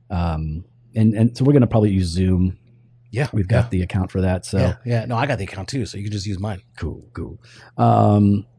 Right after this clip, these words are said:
Speaker 1: and some of our small groups are, are using Zoom.
Speaker 2: That's what we're doing.
Speaker 1: Yeah.
Speaker 2: Uh, we're doing Zoom, and actually our D G is doing Zoom as well. So we'll,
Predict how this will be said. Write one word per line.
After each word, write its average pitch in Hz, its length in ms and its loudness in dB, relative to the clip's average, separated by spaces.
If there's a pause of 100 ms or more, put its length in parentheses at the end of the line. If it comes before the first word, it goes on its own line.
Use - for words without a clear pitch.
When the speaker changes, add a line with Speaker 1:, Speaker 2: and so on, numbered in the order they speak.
(280)
Speaker 1:
and 156 460 6
some 175 160 0
of 175 100 0
our 170 100 6
small 214 240 2
groups 247 260 2
are, 104 280 4
are 110 60 2
using 101 300 2
Zoom. 90 320 -4
Speaker 2:
That's 143 160 -4
what 170 80 -4
we're 175 140 6
doing. 127 400 0
Speaker 1:
Yeah. 127 320 2
Speaker 2:
Uh, 120 40 -2
we're 143 120 0
doing 139 320 0
Zoom, 113 400 -2
and 123 160 -4
actually 127 240 -4
our 110 180 -2 (240)
D 139 180 -4
G 127 220 -2
is 117 120 0
doing 107 300 0
Zoom 113 220 -2
as 104 140 -2
well. 113 280 2
So 110 200 -4
we'll, 101 260 -4